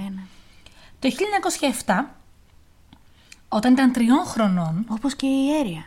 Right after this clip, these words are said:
Speaker 2: μπράβο, έπεσε από τις σκάλες του σπιτιού της.
Speaker 1: Ναι.
Speaker 2: Ήταν στον πάνω όροφο, κατέβηκε κάτω τρέχοντας, θέλει να πάει να παίξει, κουτρουβαλίστηκε στις σκάλες.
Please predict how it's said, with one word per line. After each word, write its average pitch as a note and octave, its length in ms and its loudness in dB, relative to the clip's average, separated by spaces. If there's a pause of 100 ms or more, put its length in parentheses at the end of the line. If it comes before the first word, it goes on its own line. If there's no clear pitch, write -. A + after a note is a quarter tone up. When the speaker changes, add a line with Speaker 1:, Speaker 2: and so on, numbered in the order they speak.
Speaker 2:
μπράβο, F#3+ 520 -4 (540)
έπεσε E4 440 0
από D#4+ 100 -4
τις B3 80 -2
σκάλες - 260 -4
του - 60 -10
σπιτιού B3+ 340 -8
της. - 260 -16 (420)
Speaker 1:
Ναι. F#3+ 160 -6 (320)
Speaker 2:
Ήταν B3 180 0
στον F#3+ 300 -2
πάνω F3+ 280 0
όροφο, F#4+ 260 -2
κατέβηκε C4 420 -4
κάτω A3 180 -4
τρέχοντας, G#3+ 340 -4
θέλει F3+ 140 -6
να E3+ 100 -4
πάει F3+ 140 -4
να A#3 120 -2
παίξει, G4+ 360 -8 (480)
κουτρουβαλίστηκε C#4 720 0
στις - 140 -10
σκάλες. D#3+ 560 -6